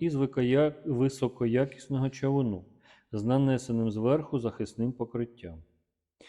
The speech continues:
Підошви деяких рубанків мають подовжні баразенки, м, завдання яких усунути вакуумний ефект і полегшити процес стругання.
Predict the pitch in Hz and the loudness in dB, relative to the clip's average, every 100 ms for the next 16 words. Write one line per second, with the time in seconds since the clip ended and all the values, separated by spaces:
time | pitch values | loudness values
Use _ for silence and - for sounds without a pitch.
0 | - _ - 127 170 175 151 156 156 151 | -20 _ -8 0 0 0 0 2 2 0
1 | 147 160 185 202 196 123 120 151 156 - | -4 -2 0 -2 0 0 2 2 0 -2
2 | 120 139 156 139 135 139 147 127 101 90 | 0 2 2 2 2 2 2 2 -2 -2
3 | - 80 _ _ _ _ _ _ - 110 | -10 -20 _ _ _ _ _ _ -18 -14
4 | 110 107 117 123 139 156 143 143 202 - | -8 -2 0 2 2 4 2 0 -4 -2
5 | 131 - 147 143 143 127 147 135 127 120 | -4 0 0 2 2 4 4 4 2 2
6 | 120 117 - 175 180 110 - 110 143 - | 2 0 0 -2 -2 -6 0 2 2 -2
7 | - 127 107 98 113 120 - 123 104 90 | -8 -6 -6 -6 -6 -8 -8 -6 -6 -8
8 | 80 | -12